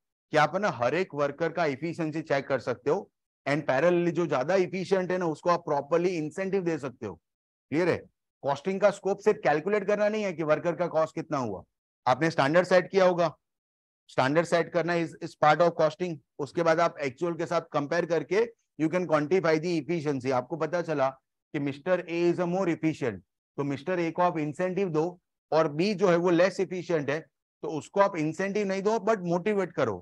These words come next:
कि भाई आप है ना यहाँ पहुंच सकते हो, ठीक है? ये सारा इंपॉर्टेंट है। ये सारा डेटा कहाँ से आएगा, कॉस्टिंग से आएगा। And इसके बेसिस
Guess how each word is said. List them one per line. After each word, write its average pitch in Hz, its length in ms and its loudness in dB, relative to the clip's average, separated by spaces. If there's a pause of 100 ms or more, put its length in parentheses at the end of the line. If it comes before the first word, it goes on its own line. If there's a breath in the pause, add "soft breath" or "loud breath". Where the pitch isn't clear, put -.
(160)
कि 143 80 -6
भाई 156 120 2
आप 151 180 4
है 185 60 2
ना 196 60 -2
यहाँ 156 300 0
पहुंच 147 260 -2
सकते 135 240 -8
हो, 92 180 -4 (440)
ठीक 165 100 -4
है? 160 60 2
ये 165 140 2
सारा 151 380 2
इंपॉर्टेंट 160 580 2
है। 131 160 -2 (320)
ये 151 120 -4
सारा 170 220 2
डेटा 170 260 0
कहाँ 190 200 -4
से 170 120 -2
आएगा, 156 220 0
कॉस्टिंग 139 420 -4
से 160 100 -2
आएगा। 135 320 0 (460)
And 143 180 -2
इसके 143 340 -2
बेसिस 160 320 -2